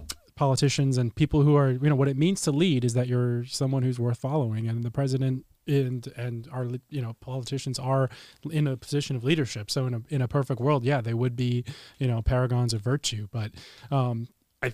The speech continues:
I'd say in a, in the world in which we live, in a practical world, that's not the choice we're always given. And so then you have to, to make a choice of, you know, what is the moral decision given the cards that are on the table right now? What is the right decision?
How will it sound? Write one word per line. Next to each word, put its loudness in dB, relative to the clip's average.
I'd 0
say 0
in 0
a, -2
in 2
the 2
world 4
in 0
which -2
we 0
live, 0
in 0
a -2
practical -2
world, 2
that's 2
not 4
the -2
choice 2
we're 2
always 0
given. -4
And 0
so 2
then 2
you 4
have 2
to, -2
to 0
make -2
a -2
choice -2
of, -4
you -2
know, 2
what 2
is 0
the 2
moral 4
decision 2
given 2
the 0
cards -2
that -2
are -2
on -2
the -6
table -4
right -6
now? -4
What 2
is 2
the 2
right 0
decision? 0